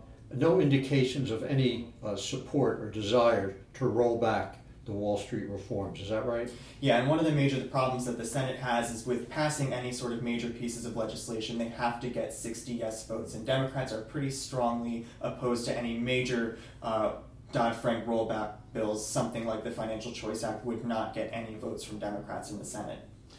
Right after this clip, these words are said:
Speaker 1: Right, but House Republican leaders haven't given up yet. Uh, they've been trying to pull an end around by, uh, introducing many of the changes into a spending bill. What would that do?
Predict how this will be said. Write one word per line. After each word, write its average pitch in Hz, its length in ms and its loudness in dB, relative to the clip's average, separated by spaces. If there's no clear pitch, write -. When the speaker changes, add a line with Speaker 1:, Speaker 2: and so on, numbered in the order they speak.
Speaker 1:
Right, 120 180 0
but 120 140 2
House - 320 2
Republican 151 640 6
leaders 127 280 6
haven't 139 300 6
given 120 300 4
up - 200 2
yet. 92 340 -2
Uh, 107 220 0
they've 147 200 6
been 139 140 4
trying 139 280 4
to 131 60 6
pull 147 360 6
an 123 140 0
end 185 240 4
around 120 520 4
by, 127 500 4
uh, 120 220 2
introducing 139 1080 2
many 160 320 6
of 98 160 2
the 104 140 -2
changes 113 500 -2
into 123 500 0
a 85 40 -4
spending 143 640 0
bill. - 320 -2
What 135 240 2
would 160 140 6
that 143 240 4
do? - 240 -4